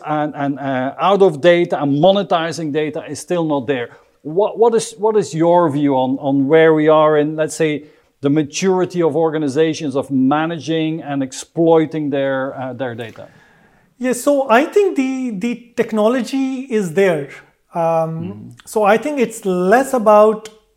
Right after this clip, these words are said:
Speaker 2: overcoming technological barriers. Uh, I think the challenge is on the softer side. I think the challenge is on the mindset sh-, mindset shifts of how do we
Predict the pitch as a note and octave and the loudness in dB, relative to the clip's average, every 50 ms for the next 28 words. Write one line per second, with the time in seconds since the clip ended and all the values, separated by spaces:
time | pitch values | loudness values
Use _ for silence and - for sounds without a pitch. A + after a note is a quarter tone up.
0 | _ G#3 G#3 G3+ A3 G#3 G#3+ - G3 G3 G3 G3 F#3+ G3 F#3+ F#3+ G3 F#3 F3+ F#3 | _ -4 0 0 0 -2 0 -4 -4 -4 -4 -4 -4 -6 -6 -6 -4 -2 -2 -2
1 | F3+ F3+ E3+ F#3+ F#3+ - F#3+ F#3 F3 D3+ E3+ E3 E3 E3+ E3+ E3 D#3+ D3 C#3+ C#3 | -2 -4 -6 -6 -4 -2 -2 -2 -2 0 0 0 0 -2 -4 -6 -6 -8 -10 -14
2 | - - _ _ _ _ _ _ _ E3+ E3 D#3+ D#3+ D#3+ D#3+ D#3+ D#3+ D#3+ D#3+ - | -18 -20 _ _ _ _ _ _ _ -4 -2 0 0 0 0 -2 -2 -4 -6 -10
3 | - _ _ _ _ _ _ _ _ _ _ _ _ _ _ - F#3 F#3 F#3+ - | -16 _ _ _ _ _ _ _ _ _ _ _ _ _ _ 2 2 2 2 2
4 | C#4 D#4 C4 A3 - - G#3 G3 G#3 A3 F#3+ G#3 G3 F#3+ G3 F#3+ F#3+ F3+ F#3 - | 0 0 0 -2 2 4 4 4 4 2 0 -2 -2 -2 -4 -4 -4 -6 -4 -4
5 | F3+ E3+ E3+ - - F3+ - - - D#3+ D3+ D3 D3+ D#3 - F3 E3+ E3+ G#3 G3+ | -6 -6 -6 -6 -8 -8 -6 -6 -6 -6 -6 -8 -12 -12 -8 -6 -6 -4 -4 -4
6 | G3 F#3 F#3 - G#3 F#3 F3+ G3 F#3+ F3 F#3 F3+ D#3 F3+ F3 F3 F3 E3+ F3 F3 | -4 -6 -2 0 0 0 0 0 -2 -4 -4 -6 -6 -6 -6 -6 -6 -4 -4 -6
7 | E3+ E3+ F3+ G#3 G#3 E3 E3 E3 E3 E3+ F3 G3 G#3 G3+ - - G3+ F#3+ G3 - | -6 -6 -8 -8 -8 -6 -6 -4 -2 -2 0 0 -2 -4 -2 -4 -4 -4 -4 -12
8 | - - - - - - _ _ _ _ _ _ _ _ _ _ _ F3+ F3 F3+ | -14 -14 -12 -14 -14 -16 _ _ _ _ _ _ _ _ _ _ _ -4 -2 -2
9 | F#3+ G#3 G#3 G3+ - G3+ F#3 G3 - - - _ _ _ - - - - B3+ G#3+ | -2 -2 -4 -2 -2 -2 -4 -4 -8 -20 -20 _ _ _ -16 -14 -4 0 0 0
10 | - - - - - _ _ _ _ _ _ _ _ _ _ _ _ G3+ F#3+ G3 | 0 -4 -14 -20 -20 _ _ _ _ _ _ _ _ _ _ _ _ 4 6 6
11 | G3 G3 G3 - - - _ _ _ _ _ _ _ _ _ _ _ _ _ _ | 6 6 4 -2 -12 -18 _ _ _ _ _ _ _ _ _ _ _ _ _ _
12 | _ _ _ _ _ _ _ - - - F#3+ G#3 A#3 C4 C4 G#3 F3+ - A#3 A3+ | _ _ _ _ _ _ _ -16 -4 0 4 6 6 6 4 2 -2 -4 -4 -4
13 | A3+ A3+ G#3 F#3 G#3+ G#3 G#3 G#3 G3+ G3+ G#3+ - _ _ | -2 -4 -4 -4 -2 -2 -2 -4 -4 -8 -10 -14 _ _